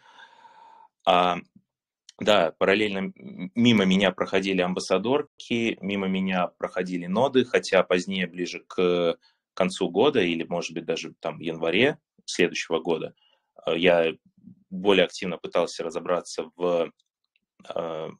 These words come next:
в нодах, в установке нод, даже пару каких-то самых простых запускал, но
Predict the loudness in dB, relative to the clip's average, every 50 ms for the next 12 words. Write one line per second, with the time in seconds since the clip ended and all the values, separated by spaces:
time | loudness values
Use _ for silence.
0 | _ -2 2 4 4 4 4 4 2 2 0 -4 -8 -6 -4 -2 -2 -2 -2 -2
1 | -2 -2 -2 0 0 2 2 2 2 2 0 0 0 2 2 2 0 -4 -6 -6
2 | -6 -8 -6 -8 -6 -4 -4 -4 -4 -4 _ -6 -6 -6 -8 -12 -14 -10 -10 -8
3 | -10 -4 2 2 4 4 4 2 0 2 2 0 0 -2